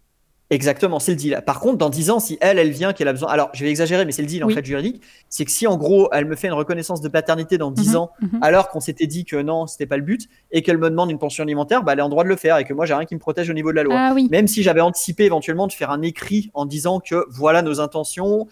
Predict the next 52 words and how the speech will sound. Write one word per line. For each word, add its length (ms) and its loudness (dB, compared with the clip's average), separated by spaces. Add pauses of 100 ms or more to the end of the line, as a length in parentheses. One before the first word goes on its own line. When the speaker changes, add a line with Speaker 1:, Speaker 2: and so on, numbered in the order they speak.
(120)
Speaker 1:
même 220 2
si 160 -4
on 80 0
sait 240 0
qu'au 320 -2
moment 260 0
où 80 -4
on 40 -2
signe 200 -6
cet 220 -4
accord, 480 2
on 60 -4
sait 140 -2
que 60 -6
c'est 100 0
pas 120 0
légal, 400 4 (480)
peut-être 280 2
que 80 -2
ça 120 0
le 60 0
deviendra 200 0
dans 60 -2
le 40 -12
futur, 220 -2
mais 80 0
au 60 -2
moins 160 -2
les 100 -4
intentions 300 -8
sont 120 -14
déclarées. 320 -4 (380)
Tu 100 -8
sais 160 2
que 60 -2
ju-, 240 0
juridiquement, 460 0
en 40 -4
fait, 200 0
bah, 80 6
Speaker 2:
Oui, 100 6
Speaker 1:
ça 80 6
va 80 6
Speaker 2:
il 40 6
y 20 4
a 80 6
Speaker 1:
dans 80 2
Speaker 2:
un, 40 -2
Speaker 1:
un 40 -4
sens 160 -4
unique. 160 -2
Alors, 140 2